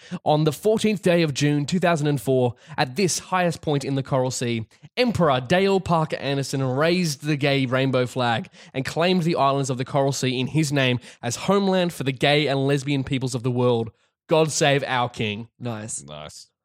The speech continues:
Speaker 1: Um, coinciding with the decision to secede from Australian sovereignty, the kingdom's founders drafted a Declaration of Independence.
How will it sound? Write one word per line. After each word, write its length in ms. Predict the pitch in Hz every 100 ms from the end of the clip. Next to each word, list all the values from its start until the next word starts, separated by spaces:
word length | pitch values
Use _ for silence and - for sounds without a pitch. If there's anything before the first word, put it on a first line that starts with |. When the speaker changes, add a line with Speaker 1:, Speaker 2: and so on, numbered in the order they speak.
| _ _ -
Speaker 1:
Um, 600 | 131 135 135 131 131 123 _ _ _
coinciding 400 | - 240 240 226
with 120 | 202 160
the 60 |
decision 440 | 151 151 165 147 156
to 140 | 139
secede 360 | 127 - 156 147
from 100 | 135
Australian 340 | - 131 123
sovereignty, 600 | 123 214 202 147 131 - - _
the 80 | -
kingdom's 400 | - 214 196 175
founders 420 | - 277 226 170 165 151
drafted 360 | 156 151 156
a 60 | 135
Declaration 580 | 123 160 156 147 147 139
of 60 | 135
Independence. 640 | 131 - 170 135 104 -